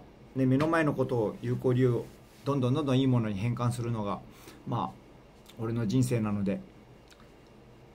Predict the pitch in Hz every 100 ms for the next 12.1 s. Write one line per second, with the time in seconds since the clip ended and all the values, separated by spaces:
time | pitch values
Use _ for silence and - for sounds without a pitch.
0 | - - - - - - - - - -
1 | 131 127 - - - 139 135 135 156 156
2 | 127 113 120 127 110 - 117 123 117 110
3 | 113 143 135 69 - - - - 104 104
4 | 98 82 - - - - - - - -
5 | - - - 117 - 95 - - - -
6 | - 123 120 - - 107 107 104 104 104
7 | - - - - - - - - 107 98
8 | - - - - - - - - - -
9 | - - - - - 127 135 147 135 143
10 | 143 - - - - - - 208 - 175
11 | 160 156 - - - - 247 214 165 -
12 | -